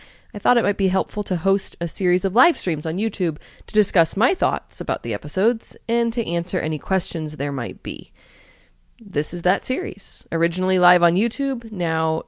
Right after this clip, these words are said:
in a podcast platform, and stay tuned for my thoughts on season two, which will be coming shortly,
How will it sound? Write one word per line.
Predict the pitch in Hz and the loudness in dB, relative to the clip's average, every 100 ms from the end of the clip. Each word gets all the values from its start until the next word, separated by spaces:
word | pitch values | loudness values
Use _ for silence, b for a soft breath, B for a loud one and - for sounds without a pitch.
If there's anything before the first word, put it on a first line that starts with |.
| - | -10
in | 160 | -8
a | |
podcast | - 233 247 254 240 - | 0 2 2 2 -2 0
platform, | 226 214 - 214 208 202 B B B B | -2 -2 0 0 2 -2 B B B B
and | - 247 254 240 - - - _ | 4 4 4 0 -6 -16 -20 _
stay | - - 254 | -8 0 0
tuned | 254 339 196 160 | 0 -2 -2 -4
for | - 175 | -4 -2
my | 175 | 0
thoughts | 175 190 185 - | 0 0 0 0
on | 180 | -4
season | 175 185 170 165 | -2 -2 0 -2
two, | - 208 143 | 0 0 0
which | 104 151 - | -2 -6 -6
will | |
be | 156 | -6
coming | 156 - 156 147 | -6 -6 -6 -6
shortly, | - 160 - 123 139 | -2 -2 -2 -6 -8